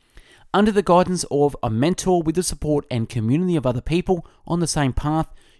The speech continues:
you have, by following the actions suggested by this program, broken loose from your prior confinement and become a different person.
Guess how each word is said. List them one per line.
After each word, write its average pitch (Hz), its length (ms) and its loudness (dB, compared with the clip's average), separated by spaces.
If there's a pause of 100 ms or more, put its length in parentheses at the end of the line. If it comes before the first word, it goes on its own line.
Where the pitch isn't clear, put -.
you 131 140 0
have, 139 360 -2
by 160 140 0
following 147 400 0
the 151 120 0
actions 113 340 -6
suggested 117 400 -4
by 110 160 -2
this 113 120 -6
program, 156 460 0 (400)
broken 143 380 2
loose 165 340 6 (240)
from 160 140 -6
your 170 160 0 (380)
prior 165 420 -2 (720)
confinement 147 760 -2
and 151 120 -6
become 117 420 -4
a 110 80 -10
different 113 280 -6
person. 110 420 -4